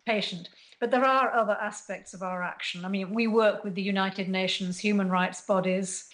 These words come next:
particularly with the Special Rapporteur on the Right to Health, the Special Rapporteur on the Right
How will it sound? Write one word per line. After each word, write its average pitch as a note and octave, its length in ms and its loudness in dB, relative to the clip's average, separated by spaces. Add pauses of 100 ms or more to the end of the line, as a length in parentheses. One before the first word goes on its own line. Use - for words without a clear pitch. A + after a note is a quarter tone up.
(140)
particularly F#3+ 540 0
with F3 260 -2
the F3+ 360 2
Special A3 280 2
Rapporteur G3 640 4
on F#3+ 100 0
the F#3+ 60 -2
Right F#3 300 0
to F#3 80 -4
Health, F#3 580 -2 (240)
the F#3+ 60 -4
Special G#3+ 340 0
Rapporteur F3+ 540 -2
on F3 100 -2
the E3+ 140 -4
Right F3 300 -2